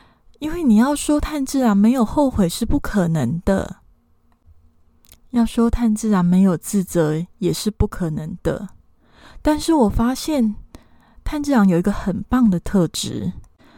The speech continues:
在他遇到自己全家几近灭门这样的痛楚之后，他会稳稳的去接住自己的感受。他很诚实，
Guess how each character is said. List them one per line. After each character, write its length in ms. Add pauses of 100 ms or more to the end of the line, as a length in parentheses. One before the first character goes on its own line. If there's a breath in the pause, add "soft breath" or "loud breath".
(400 soft breath)
在 320
他 300
遇 160
到 160
自 180
己 280
全 280
家 280 (100)
几 180
近 400 (120)
灭 260
门 220
这 120
样 100
的 120
痛 300
楚 280
之 160
后， 400 (640 soft breath)
他 180
会 160
稳 300
稳 180
的 140
去 300
接 260
住 180
自 160
己 200
的 100
感 300
受。 480 (1080 soft breath)
他 160
很 220
诚 280
实， 520